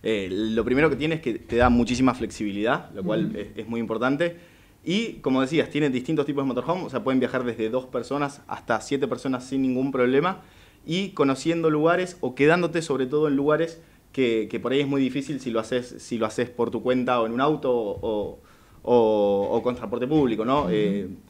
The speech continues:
Speaker 1: sobre todo, por ejemplo, para los grandes parques nacionales de Estados Unidos o de Canadá, hay áreas que, que son, eh, muy lindas para hacer con este, con este medio de transporte.
Speaker 2: Eh, es una empresa que, bueno, tiene alrededor de, de cinco mil unidades,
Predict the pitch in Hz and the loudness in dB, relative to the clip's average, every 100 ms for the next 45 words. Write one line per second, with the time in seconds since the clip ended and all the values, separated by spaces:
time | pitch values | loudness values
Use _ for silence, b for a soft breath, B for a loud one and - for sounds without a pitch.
0 | - - 143 143 135 160 165 135 127 135 | -20 0 4 6 8 8 8 4 0 0
1 | 135 120 113 113 110 107 120 117 117 113 | 0 0 -2 0 -2 -2 -2 -2 -4 -6
2 | 110 98 110 104 98 104 98 113 156 156 | -8 -10 -6 -8 -6 -6 -4 -2 0 2
3 | 147 127 117 104 101 98 110 135 143 B | 2 0 0 -4 -4 -6 -2 -2 -2 B
4 | B - 113 123 127 120 101 101 104 101 | B -4 0 0 -2 -4 -6 -6 -10 -6
5 | 113 110 104 98 107 107 b b 135 139 | -6 -6 -6 -8 -14 -20 b b 4 6
6 | 139 135 120 107 123 110 110 104 95 95 | 4 0 -2 -4 -4 -4 -6 -6 -6 -6
7 | 110 107 107 107 104 98 110 95 92 B | -8 -6 -4 -4 -6 -6 -6 -6 -14 B
8 | B B B 247 190 196 220 - 311 254 | B B B -8 -6 -6 -8 -6 -2 -2
9 | 214 240 269 277 202 202 214 208 190 185 | 0 -2 0 0 4 6 6 2 0 0
10 | 160 233 214 185 185 202 214 190 170 170 | -2 0 0 2 2 4 4 2 2 -2
11 | 160 202 180 175 208 226 196 202 269 269 | -4 -2 -2 0 0 2 2 2 2 2
12 | 285 - | 0 -4